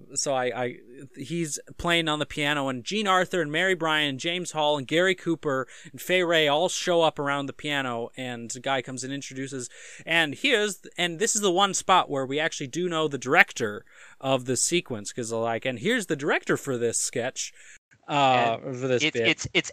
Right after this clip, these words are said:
Speaker 2: Edmund Golding, who
Speaker 1: Right.
Speaker 2: would later go on, uh, to make the original Nightmare Alley, which is, uh, being remade by, uh, Guillermo del Toro and s-,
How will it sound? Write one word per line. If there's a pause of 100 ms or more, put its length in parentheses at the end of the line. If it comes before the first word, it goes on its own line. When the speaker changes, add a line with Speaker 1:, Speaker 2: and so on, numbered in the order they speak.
Speaker 2:
Edmund
Golding,
who
Speaker 1:
Right.
Speaker 2:
would
later
go
on, (180)
uh,
to
make (240)
the
original
Nightmare
Alley, (360)
which
is,
uh, (120)
being
remade
by,
uh, (200)
Guillermo
del
Toro
and
s-,